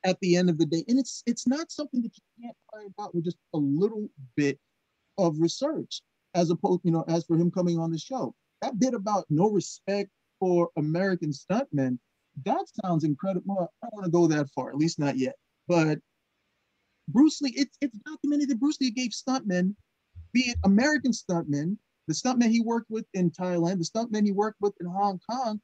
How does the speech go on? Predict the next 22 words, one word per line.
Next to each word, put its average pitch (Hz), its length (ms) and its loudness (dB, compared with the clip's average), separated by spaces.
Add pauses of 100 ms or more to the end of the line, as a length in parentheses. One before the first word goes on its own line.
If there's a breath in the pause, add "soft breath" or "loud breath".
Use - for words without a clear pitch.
(320)
these 359 200 6
guys 262 260 4
had 262 180 0
to 254 100 -6
really 277 280 -12
work. 381 260 2 (340)
And, 202 100 -8 (120)
and 226 120 -4 (120)
I 247 60 2
don't 320 200 2
think 220 200 0
he 208 80 -20 (200)
understands 196 440 2
it 202 80 -2
either. 247 160 -6 (720)
Bruce 247 340 6
Lee 208 320 -2
was 180 300 -2
an 165 80 -6
exceptional 196 920 -2 (160)
martial 156 320 -2
artist. - 400 -6